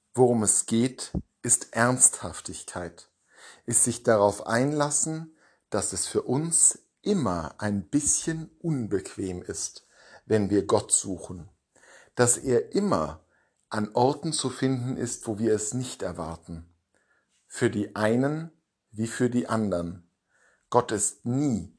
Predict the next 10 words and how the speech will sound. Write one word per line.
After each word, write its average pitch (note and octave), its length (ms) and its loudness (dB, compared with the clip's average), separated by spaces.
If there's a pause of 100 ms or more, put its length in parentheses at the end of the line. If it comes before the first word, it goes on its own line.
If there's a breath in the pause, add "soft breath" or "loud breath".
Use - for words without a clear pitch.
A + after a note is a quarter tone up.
(600)
handhabbar F2+ 1080 0 (720)
Gott G#2 220 -2
ist - 340 -2
nie B2+ 380 2 (920)
definitiv B2+ 880 0
auf - 340 0
unserer F#2 580 -4
Seite, F2+ 580 -2 (680)
sondern G2+ 380 2
Gott - 500 0